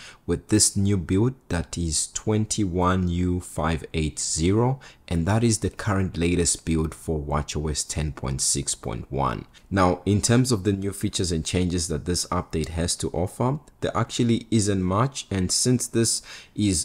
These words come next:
very closely related to I O S seventeen point six point one,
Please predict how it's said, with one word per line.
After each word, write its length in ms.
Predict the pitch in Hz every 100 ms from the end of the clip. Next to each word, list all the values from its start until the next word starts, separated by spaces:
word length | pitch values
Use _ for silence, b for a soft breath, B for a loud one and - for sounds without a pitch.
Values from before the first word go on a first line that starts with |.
| -
very 320 | 85 92 104
closely 640 | - - 104 95 - 98 95
related 680 | 85 76 82 87 92 - -
to 280 | 90 82 -
I 220 | 80 87
O 100 | 90
S 120 | 87
seventeen 580 | - 80 82 78 90 87
point 280 | - 80 76
six 300 | - 90 -
point 320 | - 78 69
one, 380 | 85 98 82